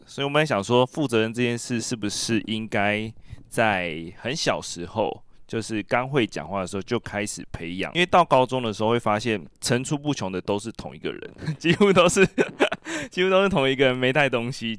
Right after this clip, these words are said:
你反正你就把那几个人抓好就好了，其实全班就会收齐了。所以那几个人就会是一个习惯性的问题吧。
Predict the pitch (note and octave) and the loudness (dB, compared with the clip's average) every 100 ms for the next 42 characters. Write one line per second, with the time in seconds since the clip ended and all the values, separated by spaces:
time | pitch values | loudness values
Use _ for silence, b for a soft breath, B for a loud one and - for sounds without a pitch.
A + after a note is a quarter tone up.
0 | - D#3 E3+ B2 D#3 E3+ D#3 A2 C#3 C#3+ | -8 -8 -2 0 0 0 2 2 0 -4
1 | G2+ G2+ G2+ A2+ A2 A2+ E2 G#2 G#2+ D#2+ | -4 -4 -2 0 0 0 -4 -6 -6 -8
2 | - - - A#2+ A2+ G#2+ G#2+ G#2 A2 G2+ | -12 -14 -8 -6 -4 -2 -2 0 0 0
3 | - F#2 F#2+ - - - - D3+ G3+ G#3 | -2 -6 -6 -10 -14 -12 -2 2 2 2
4 | A2+ G#2+ G#2 A2 D3+ D3 D3+ C3 - A#2 | 0 2 2 0 0 2 4 2 0 -6
5 | G2 F#2+ F2+ b b b - - A#2+ A#2 | -4 -4 -4 b b b -10 -4 -2 2
6 | F3 C#3 D3+ G2 A#2+ G#2+ - - - - | 2 2 -2 2 6 6 4 -14 -14 -14
7 | - | -14